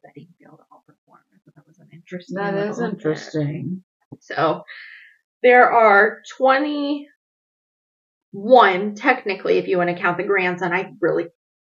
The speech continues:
Speaker 1: put them into two, the last one there. Twenty-one people who have been potentially affected by this curse. There was something else that I threw in.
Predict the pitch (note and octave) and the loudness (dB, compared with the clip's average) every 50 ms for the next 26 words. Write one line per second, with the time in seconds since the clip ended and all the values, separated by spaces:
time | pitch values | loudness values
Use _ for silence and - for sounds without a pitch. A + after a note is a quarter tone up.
0 | _ _ - _ - G3 G3 F3+ F#3 F#3 F3+ A3+ G#3 - - - G3 E3+ D#3 E3 | _ _ -12 _ -2 -2 0 0 -2 0 0 0 0 0 -2 0 0 2 2 0
1 | E3 F3 - - E3 F3 F3+ E3+ E3 D#3+ D#3+ F3+ - - - - D#3 D3+ C3+ - | -2 -4 -4 -4 -4 -4 -2 -2 -2 -2 -4 -6 -10 -14 -12 -10 -8 -8 -6 -6
2 | A#2+ - - - - - _ _ _ _ D#4 D#4 F4+ F#4 F4 D#4 D#4 D4 - B3+ | -6 -6 -8 -12 -18 -20 _ _ _ _ 2 2 4 4 4 2 2 0 -2 -4
3 | A3+ G#3 G#3 - D3+ - - G3+ G#3 _ _ _ _ _ _ _ _ _ _ _ | -4 -4 -4 -6 -8 -6 -8 -10 -12 _ _ _ _ _ _ _ _ _ _ _
4 | _ _ _ _ _ _ _ _ _ _ _ _ _ B3 A#3+ A3+ A3 A3 G#3+ A3+ | _ _ _ _ _ _ _ _ _ _ _ _ _ 4 4 6 6 4 4 2
5 | A3 G#3+ G#3 G#3 G#3+ G#3+ G3+ G3 G3 F#3+ G3 G#3 G#3 - _ A#3+ A#3 - - - | 2 0 2 2 4 4 4 4 2 2 0 -2 -2 -6 _ -10 -10 -10 -8 -6
6 | B3+ A#3 A#3 A#3 - C4 B3 A#3 A#3 A3+ A3 A3 A3+ A3 - _ _ _ _ _ | -4 -4 -4 -2 -2 0 2 4 4 4 4 2 0 -2 -6 _ _ _ _ _
7 | - G#3 G3+ G3 F#3+ G3 G3 - A#3 G#3 - F3 F3 F3 F3 F3+ F3+ - - - | -4 -4 0 0 0 0 0 -2 -4 -2 0 0 2 2 2 0 -2 -4 -12 -8
8 | - - - - - - - - - _ _ _ _ _ _ _ _ _ _ G#3 | -8 -6 -6 -6 -10 -14 -20 -20 -20 _ _ _ _ _ _ _ _ _ _ 2
9 | B3 C4 C4 B3+ C4 B3 B3+ D4 D#4 - - - D4 D#4 D#4 - _ E4+ D#4 C4 | 4 4 4 6 6 6 6 6 4 2 2 0 0 0 -2 -2 _ -2 -2 -2
10 | - - - - - A3+ - - A3+ G#3 F3 - - - _ _ - D#3+ _ _ | -4 -2 0 0 0 0 0 0 0 0 0 -2 -4 -12 _ _ -20 -20 _ _
11 | C4+ C4 C#4 C4+ C4 B3+ A#3+ A#3 A3+ A3 G#3+ G#3+ A3+ A3+ | 4 6 6 6 4 4 2 0 0 -2 -2 -4 -6 -10